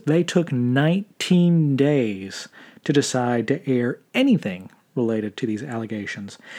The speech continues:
And we know they took nineteen days because they released an interview where they discussed their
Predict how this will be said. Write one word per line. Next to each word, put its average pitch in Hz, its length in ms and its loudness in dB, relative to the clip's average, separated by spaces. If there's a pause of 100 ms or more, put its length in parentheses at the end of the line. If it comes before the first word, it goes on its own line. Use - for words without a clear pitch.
(160)
And 139 140 2
we 139 100 4
know 190 160 6
they 160 160 4
took 131 160 -2
nineteen 117 400 -4
days 123 260 4
because 139 300 2
they 135 120 4
released 135 340 4
an 120 80 0
interview 123 460 2
where 117 180 -2
they 120 140 0
discussed 175 640 -2 (140)
their 117 360 0